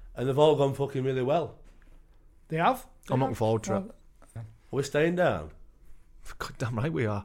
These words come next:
Speaker 1: Are we gonna have a night out of Raymond?
Speaker 2: And anybody else who wants to come along?
Speaker 1: I know where it'll end up. It'll end up in, uh, Indian. It's like, he always ends up in fucking Indian. Whatever night at Wigan is, <laughs> he ends up at Indian. He gets Brazil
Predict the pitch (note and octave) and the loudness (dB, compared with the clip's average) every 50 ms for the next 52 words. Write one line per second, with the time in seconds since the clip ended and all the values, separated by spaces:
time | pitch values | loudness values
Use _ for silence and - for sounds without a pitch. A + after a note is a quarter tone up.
0 | - - A#2 A#2 C3 C#3 C3+ C#3 C#3 D3 D3 D3 C#3+ - D#3+ D#3+ D#3 - E3+ F3 | -6 -6 -2 0 2 4 4 4 4 2 2 2 2 2 2 4 4 4 6 6
1 | F3 D3 A#2+ G2+ F#2+ G2 - - - - - - - - _ - - - - F3+ | 4 4 2 0 -4 -6 -8 -12 -14 -16 -18 -20 -20 -20 _ -12 -4 0 2 2
2 | F#3 F3+ D#3+ F3+ F3+ F3 F3+ F3+ F3 - F3+ E3+ E3 D#3 - E3 D#3+ - E3+ E3 | 4 4 6 8 10 10 10 8 6 4 2 2 2 2 2 -2 0 2 2 4
3 | D#3+ E3 F#3+ A#3 B3 E3+ - - - - - C3+ D3+ E3 E3+ E3 E3 E3 E3 C#3 | 4 4 2 2 0 -2 -4 -8 -8 -4 0 4 6 8 8 10 10 8 8 8
4 | D3+ D#3 D3+ D#3 D#3+ D3+ B2 C3 C#3 C#3+ C#3+ A2+ C#3 C#3 C#3 - - - _ - | 6 6 6 6 4 4 4 2 2 2 2 0 0 -2 -2 -4 -12 -20 _ -10
5 | C#3+ C#3+ B2+ C#3 C3 C3+ - D3+ D#3 D#3 D3 C#3 A#2 G2 F2+ - - - - - | -10 -8 -6 -4 -6 -4 -2 -2 -2 0 0 -2 -2 -2 -6 -10 -16 -18 -16 -12
6 | - - - - A2+ - - B2 - - C#3 A#2 - - C3+ D#3 F#3 - - E3+ | -12 -8 -6 -4 -2 0 0 0 2 2 0 -2 -2 -2 0 0 0 -2 -2 -10
7 | D#3 C#3+ E3+ F3 F#3+ A3 A#3+ A3+ G#3+ G#3+ G3+ F#3 F#3 F3 D3 E3 D#3 C3 D#3 D3+ | -2 6 8 10 10 10 10 8 8 6 6 6 6 6 6 6 4 4 4 4
8 | D3 C#3 D#3+ F#3+ G#3 F#3 D3 C3 C3+ D#3 E3+ G3 G3 G#3+ G#3 G#3 G#3 G#3+ G3+ - | 4 4 4 4 4 2 2 4 4 4 6 6 8 8 8 8 6 6 6 6
9 | G#3 G3 G3+ G#3 G3+ G3+ G#3 E3 D#3+ - C4+ A3+ - - D#3 A#2+ - G#3+ G3+ - | 6 8 10 8 8 8 8 6 4 4 4 4 2 2 2 4 6 8 8 8
10 | - A3 - - - G3 E3+ - - F#3 F3+ E3 D#3+ C#3 - - F3+ G3 F3 E3+ | 8 6 4 4 2 -2 -2 0 2 2 4 4 4 2 4 6 6 8 8 8
11 | F3 D#3 A#2+ E3 - D3 D#3 E3 E3 D3+ C#3 B2 G#2+ C#3 E3+ - - D#3+ - C3 | 6 6 6 6 4 4 4 2 2 2 2 2 2 0 -4 -4 -6 -6 0 4
12 | D#3 G#3 F#3+ D#3+ E3 F#3 G3+ F3 F#3+ F#3 D#3+ C#3 B2+ B2 B2 | 6 6 6 4 4 4 4 6 8 8 8 8 6 2 0